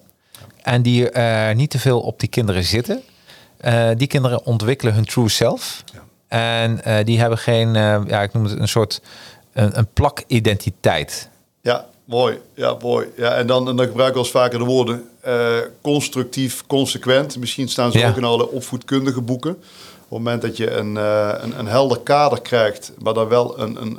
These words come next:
Speaker 2: een ruim kader van je ouders. En ouders reageren consequent op jouw gedrag.
Speaker 1: Ja.
Speaker 2: Hè, dus, dus niet, eh, de ene dag, eh, boos worden om niks en de andere dag daar laten schieten.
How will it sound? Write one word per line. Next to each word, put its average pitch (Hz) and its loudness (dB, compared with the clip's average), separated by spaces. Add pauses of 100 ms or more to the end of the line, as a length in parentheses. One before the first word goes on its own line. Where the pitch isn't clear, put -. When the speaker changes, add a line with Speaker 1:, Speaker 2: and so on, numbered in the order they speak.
Speaker 2:
een 107 -6
ruim 123 2
kader 113 2
van 104 -4
je 110 -4
ouders. 113 0 (460)
En 113 -8
ouders 113 0
reageren 107 -6
consequent 113 -2
op 92 -8
jouw 104 2
gedrag. 98 0 (140)
Speaker 1:
Ja. 117 2 (280)
Speaker 2:
Hè, 135 -6
dus, - -4
dus 98 -8
niet, 120 -4
eh, - -12 (240)
de 104 -2
ene 113 0
dag, 107 0
eh, 101 2 (140)
boos 113 0
worden 110 0
om 107 -4
niks 107 -2
en - -8
de 101 2
andere 110 2
dag 104 2
daar - -2
laten 104 0
schieten. 139 -2